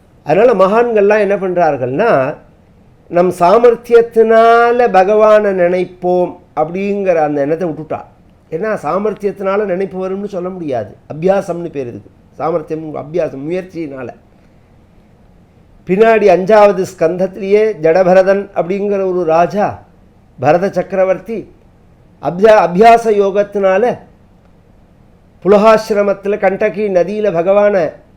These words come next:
யோகாபியாசத்தினால நினைக்க முயற்சி பண்ணி மானுனுடைய நினைவு வந்து மான் நினைச்சுன்னு உயிரை விட்டான்னு கதை வரப்போறது. அப்ப நாம் என்ன பண்ணணும் அப்படின்னு சொன்னா,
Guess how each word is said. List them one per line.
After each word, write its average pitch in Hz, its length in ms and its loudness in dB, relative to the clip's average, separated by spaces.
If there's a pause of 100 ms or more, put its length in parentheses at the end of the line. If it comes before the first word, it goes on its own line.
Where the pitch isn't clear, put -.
(460)
யோகாபியாசத்தினால 196 1120 0
நினைக்க 190 400 -2
முயற்சி 185 440 -6
பண்ணி 185 380 -4
மானுனுடைய 196 640 -2
நினைவு 185 340 -4
வந்து 185 340 -8
மான் 202 340 -4
நினைச்சுன்னு 180 360 -8
உயிரை 190 320 -4
விட்டான்னு 165 360 -6
கதை 156 220 -6
வரப்போறது. 131 420 -6 (3000)
அப்ப 151 600 0 (520)
நாம் 170 220 2
என்ன 190 240 4
பண்ணணும் 202 580 0
அப்படின்னு 196 300 -4
சொன்னா, 180 480 -6